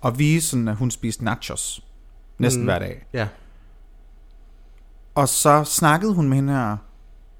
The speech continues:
Speaker 1: om det, og sagde sådan, "Ja, når jeg får at vide, at jeg, hvis jeg lægger noget på min story, når jeg spiser," altså tykaktivisten, "når jeg lægger noget på min story, når jeg spiser, så får jeg jo beskeder om, at jeg skal stoppe med at spise, og jeg er for tyk, og jeg er klam, og jeg er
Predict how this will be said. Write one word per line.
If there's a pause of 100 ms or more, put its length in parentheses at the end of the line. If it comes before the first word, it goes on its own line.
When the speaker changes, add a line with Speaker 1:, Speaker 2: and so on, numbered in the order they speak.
(600)
Speaker 1:
om
det,
og
sagde
sådan,
"Ja, (100)
når
jeg
får
at
vide,
at
jeg, (240)
hvis
jeg
lægger
noget
på
min
story,
når
jeg
spiser," (280)
altså (280)
tykaktivisten, (380)
"når
jeg
lægger
noget
på
min
story,
når
jeg
spiser,
så
får
jeg
jo
beskeder
om,
at
jeg
skal
stoppe
med
at
spise,
og
jeg
er
for
tyk,
og
jeg
er
klam,
og
jeg
er